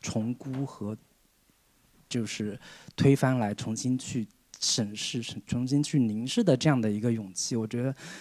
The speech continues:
在这样的一个保罗·范霍文 <laughs> 充满了这样的一个，呃，反叛力的导演，哪怕同样都是非常高龄的这样一个导演身上，我觉得范霍文导演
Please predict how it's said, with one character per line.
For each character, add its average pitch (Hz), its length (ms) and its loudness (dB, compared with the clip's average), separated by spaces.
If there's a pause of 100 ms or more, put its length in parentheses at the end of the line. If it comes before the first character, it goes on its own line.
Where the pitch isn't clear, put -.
(200)
在 156 200 6
这 147 140 4
样 151 140 8
的 117 120 4
一 107 100 0
个 101 460 -4
保 107 140 0
罗· 113 120 2
范 135 140 2
霍 127 160 4
文 101 160 0 (120)
<laughs> 135 160 2
充 - 200 0
满 117 240 0
了 95 120 -8
这 120 140 -4
样 110 80 -2
的 101 120 -4 (240)
一 107 100 -12
个， 113 220 -4 (600)
呃， 107 220 -2
反 113 200 2
叛 139 240 4
力 135 140 6
的 120 100 4
导 107 200 0
演， 98 200 0 (220)
哪 107 160 -6
怕 135 220 0
同 113 180 -4
样 120 160 0
都 117 120 0
是 101 300 -6 (120)
非 117 120 -2
常 104 200 0
高 113 200 0
龄 95 220 -4
的 104 100 -6
这 110 120 -8
样 101 120 -6
一 98 40 -6
个 98 60 -8
导 95 200 -8
演 95 100 -6
身 104 220 -8
上， 101 220 -6
我 90 140 -10
觉 95 180 -8
得 104 200 -6 (600)
范 131 180 4
霍 113 120 2
文 104 160 2
导 107 180 2
演 98 180 -4